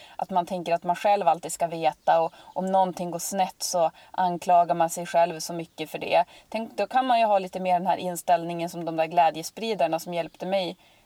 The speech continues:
när jag hade kört fast. De, <laughs> de skojade ju bara om det. Så det är väl det det här avsnittet vill förmedla. Att bara, ja, men bara ha tilliten till att allting ändå blir rätt. Och blir det fel så, ja, men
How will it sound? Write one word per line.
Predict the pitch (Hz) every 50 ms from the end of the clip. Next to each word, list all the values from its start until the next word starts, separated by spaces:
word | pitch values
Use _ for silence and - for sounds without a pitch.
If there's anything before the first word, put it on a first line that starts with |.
| _ - -
när | 180 180
jag | 202
hade | 208 170 160 170
kört | - 180 170 - -
fast. | - 202 - - - - - - - - - - -
De, | - 214 233 247 214 185 165 196 208 - - - 277
<laughs> | - - 294 247 226 -
de | 190 190 214
skojade | - - - 220 202 185 190 208 214 196 180
ju | 170
bara | 151 156 - - - - - -
om | - 165 - - - -
det. | - - -
Så | - 269
det | 233 285
är | 269
väl | 294 277 233
det | 233 247 247 233 220
det | 196
här | 208 208 190 185 185 180 170 - - _ _ _
avsnittet | - 208 202 180 190 - - 202 - - - 185 190 - - -
vill | - 190 202 190 185 180 156 - -
förmedla. | 190 - - 190 185 185 190 196 208 202 185 190 190 185 180 - - - -
Att | 196 190 - - - -
bara, | - 190 185 180 175 175 170 185 - _ _ _ _ _ _ _ _ _ _ _ _ _ _ _ _ _ _ _ _ _ _ _ _ _
ja, | - 247
men | 269 277 269 247 233
bara | 202 190 196 196
ha | 214 240 240
tilliten | - - - 220 190 170 165 170 214 226 214 - - 165 175
till | - 202 185 180
att | 175 -
allting | - 180 185 185 - - 180 170 -
ändå | 175 170 170 170 175
blir | 170 170 165 165
rätt. | - 175 - - -
Och | 202 185
blir | 202 233 247 240
det | 208
fel | - - 175 180 180 170 165
så, | - - - 160 160 160 - -
ja, | 220 240 240
men | 233 214 208 202